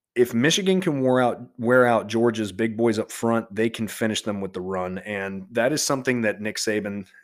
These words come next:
was quoted as saying, "When you lose the big boys, you don't get 'em back." And so I think that he put on a clinic of, of doing just that in the S E C championship game. We just saw Georgia's defensive front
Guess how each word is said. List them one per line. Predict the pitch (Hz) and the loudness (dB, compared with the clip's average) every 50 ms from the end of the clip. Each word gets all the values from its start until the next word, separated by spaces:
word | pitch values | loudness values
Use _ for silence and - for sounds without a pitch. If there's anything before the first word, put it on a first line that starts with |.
| _ _ _ _ 113 117 | _ _ _ _ -8 -4
was | 113 110 - | -4 -2 -2
quoted | - - - 131 123 120 117 110 104 | -4 0 4 6 6 6 6 2 0
as | 104 - | 0 -2
saying, | - - 120 113 113 110 104 104 104 - - - - - - - - _ _ _ _ | 0 0 2 2 2 2 0 -2 -6 -10 -14 -20 -20 -20 -20 -20 -20 _ _ _ _
"When | - 113 113 117 117 | -6 -2 0 2 2
you | 113 113 110 | 2 2 2
lose | 107 110 131 143 151 165 160 131 | 2 4 4 6 6 6 4 2
the | 120 117 | 0 0
big | 110 123 127 117 120 123 | 2 2 2 2 2 2
boys, | 131 131 123 120 107 101 | 4 4 4 4 2 0
you | 101 | -2
don't | 95 107 107 110 110 98 98 | 0 2 2 2 0 -2 -2
get | 110 104 | -2 -2
'em | 98 95 92 90 | -2 -2 -4 -4
back." | 92 90 85 - - - - - - - - | -4 -4 -4 -6 -10 -12 -14 -16 -16 -10 -8
And | 117 113 104 104 101 95 | -6 -4 -4 -4 -4 -2
so | - - 110 107 101 101 101 101 - - | 0 2 4 4 4 4 2 -2 -4 -4
I | 110 110 | -2 -2
think | 110 - - 127 120 113 - - | -2 -2 -2 -2 -2 -2 -2 0
that | 117 107 - - - - - - - - - - - | 0 0 0 -2 -8 -12 -12 -12 -14 -16 -18 -10 -4
he | - 120 113 110 - - - - _ _ - | -2 -2 -2 -2 -4 -8 -18 -20 _ _ -6
put | - 131 127 | -2 0 0
on | 120 113 107 104 | 2 0 0 -2
a | 92 | -4
clinic | - - - - 131 147 139 117 107 92 - 92 | -8 -10 -6 -4 -2 0 0 0 -2 -2 -4 -4
of, | 107 101 101 98 92 - - - _ _ _ _ _ _ _ _ _ _ _ _ - | -2 -2 -2 -2 -4 -8 -14 -18 _ _ _ _ _ _ _ _ _ _ _ _ -4
of | 113 113 104 95 | -4 -4 0 2
doing | 113 131 127 117 110 101 | 2 4 4 2 0 0
just | 95 113 110 - 104 | -2 -2 -4 -2 0
that | 107 104 104 104 - | 0 2 2 2 0
in | 110 104 | -4 -6
the | 104 101 101 | -4 -4 -4
S | 101 - - | -4 -4 -4
E | |
C | 101 - - 95 | -6 -8 -8 -6
championship | - - 104 98 95 98 101 101 95 - 98 85 90 | -6 -6 -6 -6 -6 -8 -10 -10 -8 -8 -10 -10 -10
game. | 95 98 98 98 98 | -10 -10 -8 -8 -8
We | 98 107 107 | -6 -6 -6
just | 107 113 110 - | -4 -4 -4 0
saw | - 117 113 107 104 101 - - - - - - _ | 2 4 4 4 4 2 0 -6 -14 -20 -20 -20 _
Georgia's | - - 120 127 127 117 110 98 | -2 2 4 4 4 2 0 -2
defensive | 110 117 113 113 - 113 107 - 107 101 - | -4 -4 -4 -4 -4 -4 -4 -4 -6 -8 -8
front | - - 110 107 107 - | -6 -4 -4 -4 -4 -6